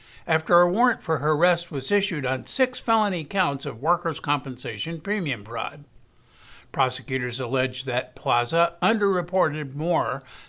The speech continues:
than three million dollars in employee payroll in order to reduce her company's workers' compensation insurance premium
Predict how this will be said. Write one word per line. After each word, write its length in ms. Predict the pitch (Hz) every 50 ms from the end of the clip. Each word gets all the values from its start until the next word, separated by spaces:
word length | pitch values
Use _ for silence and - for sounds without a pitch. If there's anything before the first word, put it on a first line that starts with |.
| - -
than 160 | 151 131 127
three 260 | - - 220 247 240
million 420 | 208 185 185 208 220 214 196 175
dollars 440 | 160 165 165 180 165 139 131 127 120
in 100 | 135 135
employee 520 | 131 127 123 - - 175 156 131 131 135 131
payroll 600 | - - 156 170 147 120 117 110 120 139 - -
in 220 | - 139 131 139
order 480 | 160 185 196 190 180 165 160 156 - - - -
to 140 | - 151
reduce 560 | 143 135 135 131 135 170 180 160 135 - - - - - - - -
her 160 | - 175 151
company's 640 | - - 190 196 190 202 202 202 202 190 180 -
workers' 480 | 143 131 151 185 180 185 - 185 160 -
compensation 720 | - 156 147 131 135 135 127 - - 156 143 131 - 143
insurance 480 | 127 120 117 - 190 196 180 147 - -
premium 600 | - - - 202 220 202 143 107 110 123 151 175